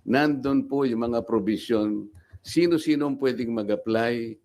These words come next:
Requ-, ang requirements po, sila po ba'y covered ng mga requirements? Sila po ba ay pasok do sa mga requirements? Alam po nila kung papasok o hindi.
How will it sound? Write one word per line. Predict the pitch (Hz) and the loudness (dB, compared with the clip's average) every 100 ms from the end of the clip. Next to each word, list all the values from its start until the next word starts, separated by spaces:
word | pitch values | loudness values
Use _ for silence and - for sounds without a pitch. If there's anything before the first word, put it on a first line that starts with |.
| _ - - _ _ | _ -20 -20 _ _
Requ-, | - 131 - - | 0 0 0 -2
ang | 127 | 2
requirements | 135 139 139 139 131 120 107 | 2 0 0 2 0 -2 -4
po, | 135 131 127 - | 0 0 0 -2
sila | 123 120 117 | 0 0 0
po | 123 | -2
ba'y | 113 113 110 | 2 0 4
covered | 117 101 120 117 | 2 2 0 -2
ng | 113 | -4
mga | 104 101 | -4 -4
requirements? | 107 95 98 98 107 113 - | -4 -2 -4 -2 -4 -6 -2
Sila | 113 123 | 0 0
po | 143 135 | 0 -2
ba | 127 131 | 0 0
ay | 117 117 117 113 110 104 _ _ _ _ _ 98 | -2 -2 -2 -2 -4 -8 _ _ _ _ _ 0
pasok | 123 - - - _ | 2 4 0 0 _
do | 113 | -4
sa | 131 | 0
mga | 123 117 | 0 2
requirements? | 113 110 110 107 117 117 - | 0 0 0 0 -2 -6 -6
Alam | - 160 233 | -2 0 0
po | 180 | -2
nila | 180 175 - - - | 0 0 -2 -6 -6
kung | 123 120 | -4 0
papasok | 123 123 120 120 113 | -2 0 -4 -2 -4
o | 104 | -2
hindi. | 98 98 - | -4 -4 -8